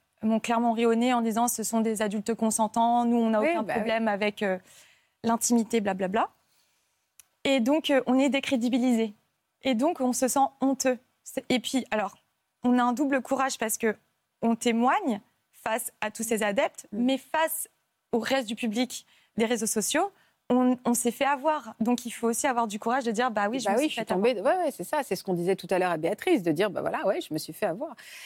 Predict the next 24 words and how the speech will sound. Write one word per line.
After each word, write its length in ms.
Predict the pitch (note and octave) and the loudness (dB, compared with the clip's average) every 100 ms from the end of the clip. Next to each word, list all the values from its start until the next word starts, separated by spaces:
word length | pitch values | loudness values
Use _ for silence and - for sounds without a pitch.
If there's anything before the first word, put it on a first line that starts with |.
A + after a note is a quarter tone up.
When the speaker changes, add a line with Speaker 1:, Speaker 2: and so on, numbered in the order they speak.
| - - | -14 0
Speaker 2:
Euh, 220 | G#3+ G#3 - - | 2 2 -2 -8
vous 140 | A3+ | -2
m'avez 180 | B3+ B3+ | 0 2
dit 100 | A#3 | 0
en 60 | B3 | 0
début 200 | A3 G3 | -2 -4
d'émission, 460 | G3 F#3 F3+ G3+ G3 | -4 -4 -6 -8 -8
juste 220 | G3 - | -6 -4
avant 180 | G3 G3 | -4 -4
qu'on 140 | F#3 | -6
commence, 340 | F3+ F3 F#3 | -4 -4 -4
que 100 | - | -4
vous 160 | G3+ G3 | -2 0
vouliez 260 | G3 G3 G#3 | 0 0 -2
passer 380 | - G3+ - G#3 | -4 -8 -4 -4
un 100 | F#3 | -2
message. 520 | F3+ - F#3+ G3 B3+ - _ _ _ _ | -2 -2 -2 -2 -4 -12 _ _ _ _
Euh, 600 | F#3+ F#3 F3+ E3+ E3 D3 D3+ | -2 0 0 0 -2 -2 -4
dites-moi 380 | F#3+ - G3 F#3 | -4 0 -2 -2
ce 80 | |
que 100 | - | -4
vous 160 | F3 F3 | -4 -2
voulez 200 | E3+ E3 | 0 -2
dire. 180 | D#3+ F3 | -2 -10